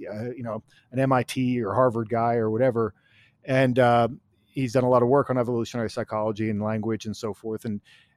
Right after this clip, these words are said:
he wrote a really good book kind of refuting the idea that we're just blank slates, like, that we do have a human nature. There's a reason why we like to see water, and <laughs> there's a reason why we like to see, like, open pastures and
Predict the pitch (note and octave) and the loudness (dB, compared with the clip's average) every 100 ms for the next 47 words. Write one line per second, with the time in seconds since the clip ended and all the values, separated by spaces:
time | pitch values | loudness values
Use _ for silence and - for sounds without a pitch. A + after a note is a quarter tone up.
0 | - D3 C#3+ C3+ B2 B2 A#2 A2+ D#3 - | -2 4 6 6 4 2 0 0 0 0
1 | B2 G#2+ A2 - F#3 C#3+ A#2+ B2 A#2+ B2 | -2 -2 -4 2 2 4 2 0 2 0
2 | A#2+ A#2 A#2+ B2+ - A2 G#2 A#2 A2+ _ | -2 -6 -4 -4 -6 -10 -4 -2 -4 _
3 | - _ - - A2+ E2+ - - - - | -20 _ -12 -2 -2 -4 -14 -18 -20 -8
4 | B2 G2 - A#2+ A2 B2 C#3 C3+ A#2+ A2+ | -6 -6 -4 -4 -4 2 4 4 2 -2
5 | A2+ C3 A#2+ A#2 A2+ A2 A2 B2 C3+ C3+ | -2 -2 -2 -2 -4 -4 -2 0 0 0
6 | C#3 C3+ B2+ B2+ B2+ B2+ B2+ A#2+ C3+ - | 0 -2 0 0 2 0 -2 -2 -6 -6
7 | C3+ C3 B2+ B2+ - _ _ - D3 A3 | -6 -6 -6 -8 -12 _ _ 0 4 4
8 | F#3+ F3+ - G2+ A2 A#2+ B2 - E3 C3+ | 2 -8 -10 -6 -4 -2 0 4 4 4
9 | F#3 E3 D3 D3 D3+ C#3+ C#3+ C#3+ D3 C#3 | 0 0 -2 -4 -2 -2 -4 -6 -4 -2
10 | C3+ C#3 D3+ C#3 D#3+ D#3 - G#2+ F#2+ | -2 -4 -8 -8 -6 -6 -8 -20 -20